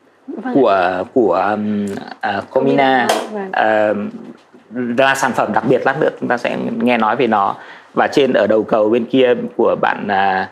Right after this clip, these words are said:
Speaker 2: Thoa cũng đang có một cái bàn trà rất là đẹp. Tôi thấy là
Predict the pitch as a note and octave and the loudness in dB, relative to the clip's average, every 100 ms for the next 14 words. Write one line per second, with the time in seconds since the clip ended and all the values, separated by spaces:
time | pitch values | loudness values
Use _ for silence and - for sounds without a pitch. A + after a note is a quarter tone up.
0 | - - - C3 C3 B2 C#3+ C3 C#3+ B2 | -14 -12 -2 0 2 0 0 0 2 2
1 | A#2 A#2 G2+ A#2 D3 - - F#2 F#2+ A2+ | 2 0 0 -2 -4 -4 -2 0 0 -2
2 | C#3+ - _ G#2+ G#2 - G2+ G2 G2+ C#3+ | -4 -10 _ -4 -2 -2 0 0 -2 -2
3 | C#3 G2 G#2 F#2 - _ _ _ A#2 A#2 | -2 0 0 0 -6 _ _ _ 0 2
4 | G#2+ A#2+ C3 A2+ | 2 4 2 0